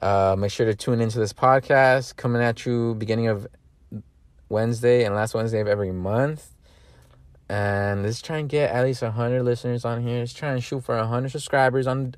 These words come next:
on, on the tubes, a hundred, uh, followers on the gram,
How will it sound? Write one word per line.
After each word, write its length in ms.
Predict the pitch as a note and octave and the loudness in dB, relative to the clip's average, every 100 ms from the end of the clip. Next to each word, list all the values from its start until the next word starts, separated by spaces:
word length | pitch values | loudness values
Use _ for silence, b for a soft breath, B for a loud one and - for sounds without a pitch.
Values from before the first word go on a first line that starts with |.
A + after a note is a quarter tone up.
| - | -6
on, 220 | B2+ C3 - | -6 -8 -10
on 120 | - | -6
the 60 | C3 | -6
tubes, 640 | B2 D3+ C3 C3 C#3 - - B B B B | -6 -4 -2 -2 -4 -12 -20 B B B B
a 120 | F#2+ | -6
hundred, 520 | A2 B2 C#3 D3 C#3 - | -2 0 0 -2 -2 -4
uh, 320 | - A#2+ A#2 | 2 4 4
followers 560 | A#2 C#3 C#3+ C#3+ C#3+ C#3+ | 2 2 4 4 2 0
on 80 | D3 | -4
the 60 | |
gram, 600 | D#3 D3 C#3 C3 B2+ C3+ | -4 -2 0 0 -2 -4